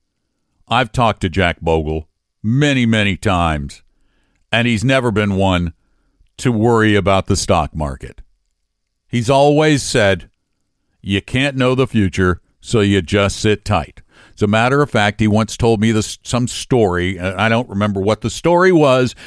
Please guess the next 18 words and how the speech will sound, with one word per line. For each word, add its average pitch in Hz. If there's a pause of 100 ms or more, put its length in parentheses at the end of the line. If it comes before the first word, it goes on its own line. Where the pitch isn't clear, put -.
(160)
but -
the 156
moral 175
of 151
the 143
story 113
was 101
that 107
nobody 104
knows 90
nothing 85 (440)
about 87
the 104
future. - (720)
Nobody 82
knows 92
nothing. - (720)
So, 127